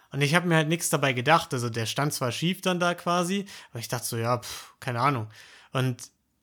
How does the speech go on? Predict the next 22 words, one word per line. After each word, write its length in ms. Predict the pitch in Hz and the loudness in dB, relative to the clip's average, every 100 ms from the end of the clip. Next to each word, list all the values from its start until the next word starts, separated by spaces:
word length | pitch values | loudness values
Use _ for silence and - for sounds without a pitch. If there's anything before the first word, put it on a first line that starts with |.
| _ _ | _ _
dann 100 | 143 | 0
ist 120 | 147 175 | 4 6
er 80 | |
weggegangen 460 | 160 202 170 151 151 | 4 4 6 6 6
und 60 | 156 | 4
ich 80 | 160 | 2
hab 80 | 156 | 0
das 140 | 139 | 0
Ding 160 | 160 143 | 2 4
hochgehoben, 560 | 180 - 147 131 139 | 4 2 0 2 2
nachdem 360 | 143 123 147 196 | 0 2 2 2
ich 100 | - | 2
halt 120 | 131 | 0
unterschrieben 500 | 127 123 110 156 147 | 0 -2 0 2 4
hab, 120 | 127 127 | 2 2
dass 140 | 127 | -2
ich 120 | 117 | -2
das, 260 | - 123 - | -4 -4 -2
äh, 120 | 131 | -2
einwandfrei 920 | 120 131 151 147 135 - 135 131 127 - | 4 6 6 6 2 0 2 4 0 -4
bekommen 380 | - - 175 175 | -10 0 0 2
hab. 260 | 127 160 | 0 -2